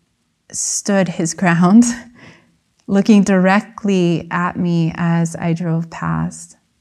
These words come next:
His whole body was alert. His whole body was standing right there.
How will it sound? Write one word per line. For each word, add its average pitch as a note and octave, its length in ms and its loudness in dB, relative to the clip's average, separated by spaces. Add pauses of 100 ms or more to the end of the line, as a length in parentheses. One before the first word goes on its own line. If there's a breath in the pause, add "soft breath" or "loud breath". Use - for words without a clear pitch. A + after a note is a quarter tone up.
(680)
His F#3 200 -4
whole A3 420 0
body D#3+ 540 0
was - 200 -12
alert. - 560 -12 (540)
His - 180 -18
whole A3 400 -2
body D#3 640 -4
was F3+ 220 -8
standing - 920 -8 (160)
right - 580 -8 (420)
there. - 520 -10